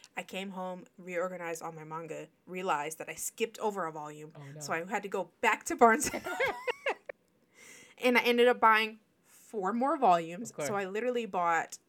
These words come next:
Speaker 1: fourteen volumes of manga
Speaker 2: Yeah.
Speaker 1: within a forty-eight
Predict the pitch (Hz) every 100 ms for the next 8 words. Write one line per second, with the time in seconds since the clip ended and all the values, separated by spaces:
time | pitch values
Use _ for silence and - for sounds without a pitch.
0 | _ _ 208 208 - 202 190 180 170 180
1 | 175 170 170 165 151 156 147 143 156 -
2 | 262 330 175 175 180 165 160 - _ 175
3 | 170 156 143 - - 190 185 170 156